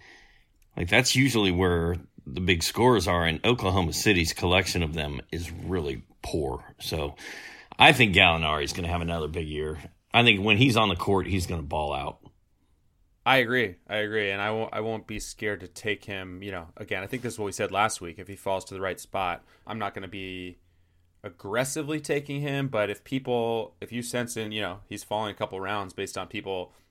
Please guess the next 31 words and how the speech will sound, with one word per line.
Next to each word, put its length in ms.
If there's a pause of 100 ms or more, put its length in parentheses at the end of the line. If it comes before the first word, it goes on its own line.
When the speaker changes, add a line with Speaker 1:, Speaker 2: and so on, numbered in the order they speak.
(120)
Speaker 2:
thinking 300
he's 140
gonna 160
miss 280
a 60
ton 260
of 120
games, 340
I 120
will 100
draft 340
him. 140 (460)
Next 300
up, 220 (120)
Pascal 460
Siakam, 800
a 80
huge 380
name 220
on 100
this 220
list 260
for 140
me, 260
maybe 300
the, 260
the 80
headline 480
player 380
for 120
this 300